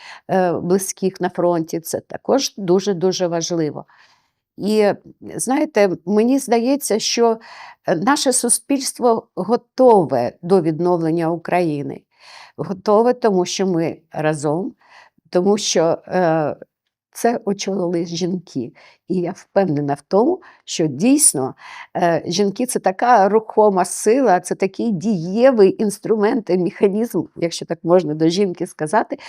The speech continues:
який спроможний, е, розробити ту регіональну політику, яка буде відповідати вимогам по відновленню України.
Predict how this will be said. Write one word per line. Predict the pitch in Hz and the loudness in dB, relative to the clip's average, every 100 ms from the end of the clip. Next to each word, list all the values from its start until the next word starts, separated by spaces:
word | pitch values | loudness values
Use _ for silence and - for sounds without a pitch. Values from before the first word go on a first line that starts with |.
| - - - | -18 -18 -4
який | 165 214 220 262 247 - | 0 0 0 0 0 -4
спроможний, | - - 330 269 202 185 180 208 214 214 _ - - - | -6 0 2 4 6 4 2 -2 -2 -4 _ -20 -20 0
е, | 190 165 | 4 4
розробити | 175 208 196 190 170 233 247 226 190 - _ | 4 2 2 0 2 0 2 0 0 -4 _
ту | - 240 165 - - _ _ | 2 6 4 2 -12 _ _
регіональну | 165 185 185 180 190 170 165 | 0 4 4 4 2 2 -2
політику, | 160 143 220 226 220 180 | -2 -2 -2 -4 0 2
яка | 147 - 160 | 2 -2 -4
буде | 156 156 147 - | -2 -2 -4 -6
відповідати | 165 - 143 147 147 208 180 | -10 -8 -4 0 2 2 0
вимогам | 139 185 185 180 175 180 - _ | -2 0 0 -2 -4 -8 -14 _
по | - 262 | 0 2
відновленню | 269 180 180 185 175 165 160 | 2 0 0 0 -2 -2 -4
України. | 156 - 151 143 147 | -6 -6 -6 -6 -8